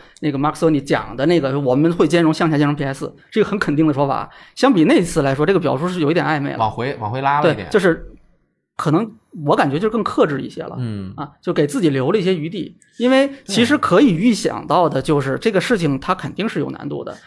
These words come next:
Speaker 2: 对。
Speaker 1: 首先啊，
Speaker 2: 嗯。
Speaker 1: 虽然，呃，就从游戏开发的架构上来说，P S五和P S四是很接近的，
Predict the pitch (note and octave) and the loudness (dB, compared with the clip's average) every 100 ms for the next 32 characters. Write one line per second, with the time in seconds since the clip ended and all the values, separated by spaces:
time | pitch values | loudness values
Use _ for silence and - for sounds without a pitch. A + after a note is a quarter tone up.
0 | - A#2 E3+ C#4 D#3+ - C4+ B3 C4 - | -2 2 4 6 4 4 4 4 0 -8
1 | - - - - - - E3+ D#3+ E3 G3 | -20 -18 -18 -18 -10 0 4 4 4 4
2 | G#3+ G#3+ B3 A#3+ A#3 A#3+ A#3+ A#3 E3 D3 | 4 4 4 2 4 4 4 4 4 2
3 | C#3 B2+ B2+ C3+ C#3+ C3+ C3+ - - G3 | 2 0 0 0 0 0 -2 -10 -4 0
4 | G3 G3 B2+ C3+ D#3 E3+ E3+ D#3+ E3 B2 | 2 0 -2 -4 0 0 0 -6 -6 -2
5 | E3 G3+ F3 G#2 | -2 0 -2 -2